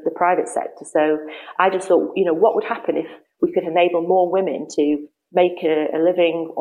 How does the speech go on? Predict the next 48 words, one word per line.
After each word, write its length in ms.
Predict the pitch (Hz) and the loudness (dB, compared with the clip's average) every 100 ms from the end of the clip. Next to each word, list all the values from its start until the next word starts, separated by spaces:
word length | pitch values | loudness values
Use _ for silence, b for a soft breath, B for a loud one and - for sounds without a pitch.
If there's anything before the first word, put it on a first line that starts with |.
| - | -6
um, 460 | 147 151 - - - _ - | -6 -6 -8 -12 -18 _ 0
whilst, 280 | 170 160 - - 170 - | 2 2 -6 -8 -6 -4
sorry, 180 | 175 147 | 0 2
make 220 | 156 185 | 2 2
a 40 | 190 | 4
difference 320 | 190 180 165 | 2 -2 0
while 180 | 165 165 | 2 4
earning 280 | 156 151 151 | 2 0 2
a 20 | |
living, 560 | 170 180 185 180 180 _ _ _ - | 4 4 0 -2 -8 _ _ _ -2
lead 440 | 175 208 208 151 - | 2 2 2 -2 -2
and 100 | 160 | -4
influence 440 | 196 - 151 151 | -4 -2 -4 -4
change. 500 | - 165 165 143 147 - | -4 -2 -2 -6 -10 -8
Um, 240 | - 95 - | -6 -6 -6
and, 220 | 160 151 151 B B B B | -6 -6 -10 B B B B
you 80 | 202 | 4
know, 100 | 175 | 6
there's 160 | 180 180 | 4 2
the 60 | 185 | 2
flip 260 | 226 - | 2 2
side 160 | 180 170 | 2 2
of 80 | 165 | 2
that 120 | - | 0
as 80 | 156 | 2
well, 200 | 175 165 | 2 4
where 120 | 151 | 2
there's, 220 | 151 151 | 0 -4
you 80 | 170 | -6
know, 120 | 151 | -6
me 280 | 147 180 175 | -2 -2 2
there 200 | 160 143 | 4 4
at 80 | - | 2
the 80 | - | -8
time, 260 | 151 151 143 - | -12 -12 -14 -20
as 60 | - | -20
I 120 | _ _ _ _ | _ _ _ _
still 200 | 170 160 | 2 4
am, 180 | 139 127 | 4 0
you 80 | 151 | -2
know, 140 | 139 - | -2 0
single, 440 | 185 175 165 165 | 0 4 2 2
single 240 | - 185 165 | 0 0 0
parent 280 | 180 165 160 | 2 2 0
myself, 420 | - 156 131 - - _ _ - | -2 0 0 -4 -10 _ _ -2
um, 240 | 120 110 | -2 -2
you 120 | 175 | -2
know, 100 | 160 | -2